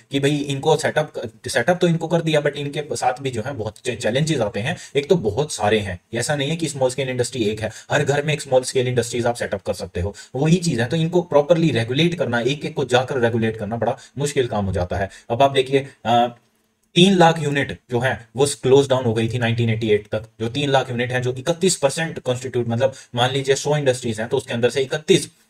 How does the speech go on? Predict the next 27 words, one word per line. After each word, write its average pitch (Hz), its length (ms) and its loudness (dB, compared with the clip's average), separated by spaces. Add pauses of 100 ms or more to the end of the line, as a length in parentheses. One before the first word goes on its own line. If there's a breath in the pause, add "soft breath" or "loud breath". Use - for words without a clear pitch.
small 127 220 6
scale 113 220 0
industries 110 400 -2
बंद 110 200 0
कर 113 140 0
दी 104 140 -4
गई 101 140 2
थी। 104 180 -6 (280 loud breath)
ढाई 156 420 2
परसेंट, 143 340 0
ढाई 139 200 0
लाख 151 320 4
industry 123 440 -2 (220 loud breath)
जो 113 80 4
है, 127 140 0
मतलब 117 280 0 (220 loud breath)
जितनी 123 280 -4
भी 139 60 -2
percentage 120 480 0
अब 113 100 0
ये 113 80 0
बनती 120 280 -2
हैं, 113 260 -4 (120)
वो 131 180 6
industry 120 360 0
जो 110 120 -4
है, 120 200 -2